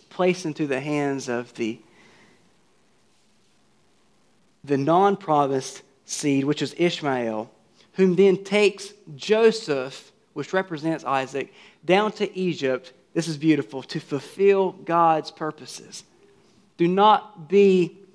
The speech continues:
confused at this moment. God is in control completely. He is providentially working out his purposes, even at this low point in Joseph's life.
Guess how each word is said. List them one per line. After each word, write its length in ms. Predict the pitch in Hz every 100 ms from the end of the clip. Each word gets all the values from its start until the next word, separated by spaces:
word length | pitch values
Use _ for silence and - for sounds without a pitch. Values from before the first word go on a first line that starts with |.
| _ _
confused 520 | - 147 - 208 202
at 120 | 170 170
this 200 | 156 165
moment. 400 | 151 135 123 - _ _ _
God 340 | - 156 170 185
is 140 | 175
in 80 | 165
control 380 | 156 127 156 147
completely. 560 | 131 - 160 - 170
He 80 | 165
is 100 | 143
providentially 760 | - 180 170 165 151 156 - 147
working 320 | 143 151 151
out 140 | 143
his 140 | 143 -
purposes, 500 | 151 143 - 135 - - - -
even 440 | 202 214 185 175
at 160 | 160 151
this 180 | 147 -
low 160 | 156
point 300 | 156 156 156
in 80 | 135
Joseph's 420 | 143 139 139 -
life. 380 | 135 127 123 -